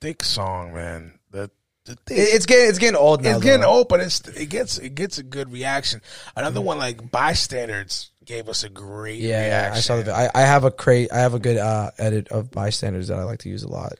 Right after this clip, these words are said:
Speaker 1: And, like, at, at that point, like, it was, like, a thing where it was, like, it was so high energy. Like, sometimes
Speaker 2: I,
Speaker 1: I
Speaker 2: I think that's gonna be a timeless cl-, club record.
Speaker 1: Yeah,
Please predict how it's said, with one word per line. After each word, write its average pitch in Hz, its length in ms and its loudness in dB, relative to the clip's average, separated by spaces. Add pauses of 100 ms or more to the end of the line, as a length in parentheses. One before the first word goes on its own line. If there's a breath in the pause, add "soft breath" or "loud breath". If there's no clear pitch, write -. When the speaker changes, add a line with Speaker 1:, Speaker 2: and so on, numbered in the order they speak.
(120)
Speaker 1:
And, 117 120 -6
like, 113 200 -4
at, 110 240 -8
at 120 140 -6
that 127 240 0
point, 113 240 -6
like, 101 300 -6
it 110 100 -6
was, 113 180 -10
like, 104 200 -8
a 104 40 -14
thing 104 220 -14
where 101 220 -6
it 104 80 -6
was, 107 100 -10
like, 101 160 -12
it 113 100 -10
was 107 140 -6
so 110 300 -4
high 107 340 -8
energy. 107 420 -14
Like, 101 160 -10
sometimes 107 360 -6
Speaker 2:
I, 160 180 6
Speaker 1:
I 175 40 4
Speaker 2:
I - 20 4
think 202 100 2
that's 226 140 4
gonna 196 100 4
be 160 60 6
a 139 40 4
timeless 123 360 0
cl-, - 220 -4
club 107 200 -4
record. 104 240 -6
Speaker 1:
Yeah, 95 300 -4